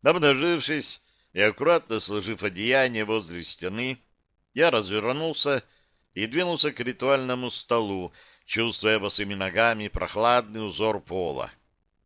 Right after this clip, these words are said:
С каждым шагом сердце стучало все громче, словно чувствовало, что на этом столе его биение может прекратиться навсегда. Забравшись на стол, я разлегся на нем,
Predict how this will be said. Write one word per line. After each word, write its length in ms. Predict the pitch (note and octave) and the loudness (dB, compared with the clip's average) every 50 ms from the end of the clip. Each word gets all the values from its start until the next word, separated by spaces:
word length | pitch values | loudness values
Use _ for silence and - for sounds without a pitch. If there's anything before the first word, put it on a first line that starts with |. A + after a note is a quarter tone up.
| _ _ _ | _ _ _
С 140 | - - - | -8 -2 4
каждым 560 | - A#2 A2+ A2 F#2 F2 E2 A2 G#2+ G#2 F#2 | 6 8 8 8 6 0 -4 -6 -6 -4 -4
шагом 540 | - A2+ A#2 A#2 A#2 A2 A2 A2 G#2 F#2 - _ _ _ _ _ _ _ _ | 0 2 4 4 4 2 0 -6 -6 -8 -12 _ _ _ _ _ _ _ _
сердце 520 | - - A#2+ A#2+ A#2+ A2+ G#2+ - - G#2+ G2+ | -4 4 6 6 6 6 2 -4 -6 -6 -6
стучало 560 | - - - G#2+ F#2+ - A2 G#2 G#2 G#2 G2 | -6 -6 -8 -8 -4 0 2 2 2 0 -2
все 180 | E2+ - F2+ E2 | -4 -6 -8 -6
громче, 560 | F2+ G2+ A2 A2+ A2+ A2 - - A2+ G2+ - - _ _ _ _ _ _ _ _ _ - | -2 0 0 0 0 -2 -4 -4 -4 -4 -6 -6 _ _ _ _ _ _ _ _ _ -8
словно 420 | - - A2+ A#2 A#2+ A#2 A2 A2 | 0 2 2 4 2 2 -2 -4
чувствовало, 840 | - - B2+ C#3 C#3 A#2+ - - - A#2+ B2 A#2+ A#2 A2+ A2 G2+ - - _ _ _ _ _ - | -4 -4 -6 -4 -4 -6 -8 -6 -2 0 2 2 4 4 2 2 0 -4 _ _ _ _ _ -12
что 200 | - - A2 A2 | -4 -2 0 2
на 60 | A#2 | 2
этом 300 | A2+ G2+ G2 A2 G#2+ F#2+ | 2 0 0 -4 -4 -4
столе 400 | - - G2+ G2 G#2+ A2+ A2 A2 | -4 -4 -2 -2 0 -2 -2 -2
его 160 | G#2+ G#2+ G#2 | -2 -2 -2
биение 560 | F#2+ F2 F#2 G#2 A#2 A#2 A2+ A2 G#2 G#2 G2+ | -4 -4 -6 -4 -2 -2 -2 -2 -4 -6 -6
может 300 | G#2 G#2 F#2+ G#2 G#2 - | -4 -4 -4 -4 -6 -6
прекратиться 680 | - G2+ G2 - G2 G2+ F#2 - G#2+ A2+ G2 - - G2 | -6 -6 -6 -4 -4 -6 -6 -4 -6 -8 -6 -4 -4 -4
навсегда. 680 | F#2+ F#2 E2+ - - E2+ D2+ D2+ D2+ F2 E2+ D#2+ C#2+ - _ _ _ _ _ _ _ _ _ _ _ _ _ _ _ _ _ _ _ - | -4 -6 -8 -8 -8 -10 -8 -6 -4 -2 -2 -2 -2 -6 _ _ _ _ _ _ _ _ _ _ _ _ _ _ _ _ _ _ _ -8
Забравшись 640 | F2+ G#2 B2+ C3 C3 C3 B2+ - - B2 A#2+ G#2 G#2 | -2 0 4 6 6 6 6 6 2 -4 -6 -6 -4
на 160 | A#2 A#2+ A2+ | -2 0 0
стол, 480 | - - - C3 B2 B2 A#2+ A2+ - _ - - _ _ _ _ _ | 0 0 2 2 2 2 2 -2 -6 _ -16 -20 _ _ _ _ _
я 100 | C#3+ D3 | 0 2
разлегся 560 | B2 G2 F#2 - G2+ B2+ D#3 D#3 - - C#3 C#3 | 2 2 0 -2 0 2 2 2 2 0 -2 0
на 140 | C#3 C#3 | 0 0
нем, 320 | C#3 C#3 C3+ C3+ B2+ G#2 | 0 0 0 0 0 -2